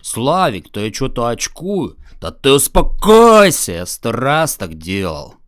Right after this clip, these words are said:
Таким образом, белые сбивают защитника пешки эф четыре, в дальнейшем планируют поменяться на д шесть и забрать пешку слоном, получая преимущество двух слонов. Так что Бронштейн играет конь е три, коневая вилка, приходится коня забирать,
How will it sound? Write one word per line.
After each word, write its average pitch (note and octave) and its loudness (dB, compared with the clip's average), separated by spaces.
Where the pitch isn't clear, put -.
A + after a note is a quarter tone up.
Таким F#2+ -4
образом, G#2 -2
белые G2 -2
сбивают F2+ -4
защитника D#2 -10
пешки D#2+ -12
эф F2 -8
четыре, B2+ -6
в F2+ -6
дальнейшем E2+ -6
планируют E2 -8
поменяться E2 -8
на E2 -8
д F2 -8
шесть B2+ -8
и E2+ -8
забрать D#2+ -8
пешку D#2+ -10
слоном, E2+ -8
получая E2 -6
преимущество E2 -10
двух D2 -16
слонов. E2+ -12
Так B2+ 0
что - -4
Бронштейн A2+ 0
играет A2 0
конь A#2 0
е A2+ -2
три, F2+ -4
коневая F2+ -4
вилка, F2+ -6
приходится - -12
коня E2 -8
забирать, A2 -6